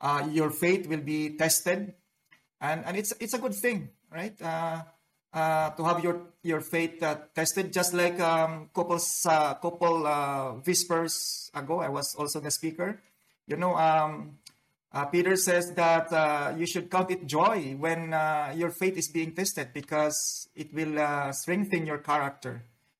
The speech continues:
And so, um, uh, I learned, i-, it's, it's fun. Uh, I've learned a lot.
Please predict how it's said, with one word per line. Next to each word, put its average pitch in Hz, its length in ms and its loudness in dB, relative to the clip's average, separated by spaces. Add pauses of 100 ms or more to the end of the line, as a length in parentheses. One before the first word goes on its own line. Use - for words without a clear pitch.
(220)
And 127 180 -4
so, 139 280 0
um, 135 420 -2 (1120)
uh, 147 920 2 (100)
I 165 100 4
learned, 214 460 2 (460)
i-, 202 140 -4
it's, 254 260 -2
it's - 160 0
fun. 214 520 2 (500)
Uh, 147 640 2
I've 147 300 -4
learned 185 380 4
a 151 80 2
lot. 160 360 2